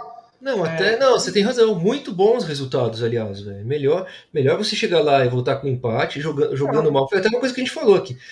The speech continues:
Speaker 1: Jogar, nos jogos que tá jogando mal, empatar ao invés de perder, que antigamente perdia, né? Pontos importantes. O São Paulo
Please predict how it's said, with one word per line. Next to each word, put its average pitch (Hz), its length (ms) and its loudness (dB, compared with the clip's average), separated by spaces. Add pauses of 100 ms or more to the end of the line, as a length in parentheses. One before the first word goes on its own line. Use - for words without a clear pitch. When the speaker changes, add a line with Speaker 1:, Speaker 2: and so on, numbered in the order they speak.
(320)
Speaker 1:
Jogar, 139 460 6
nos 143 120 6
jogos 180 260 6
que - 100 -14
tá 185 80 4
jogando 165 300 2
mal, 135 280 4
empatar 139 540 2
ao 190 60 4
invés 143 200 2
de 127 60 -2
perder, 135 460 2
que - 120 -10
antigamente 131 380 0
perdia, 139 500 -2 (480)
né? 160 320 4 (200)
Pontos 160 300 2
importantes. 180 680 4
O 165 40 -12
São 147 180 -2
Paulo 156 420 4